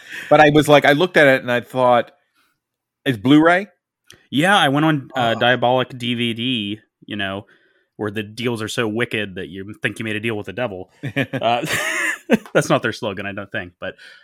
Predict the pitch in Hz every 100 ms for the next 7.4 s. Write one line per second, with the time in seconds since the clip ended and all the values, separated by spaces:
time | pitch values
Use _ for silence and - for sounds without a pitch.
0 | _ 90 92 120 123 107 - 180 175 175
1 | 127 110 110 110 113 110 90 82 - -
2 | 113 120 - 110 95 101 _ _ - -
3 | 170 147 156 123 - - - 185 214 156
4 | - - _ - 151 - _ _ _ 156
5 | 170 156 104 117 - _ 120 135 - 156
6 | 131 139 120 143 120 - 135 151 123 -
7 | 104 - 104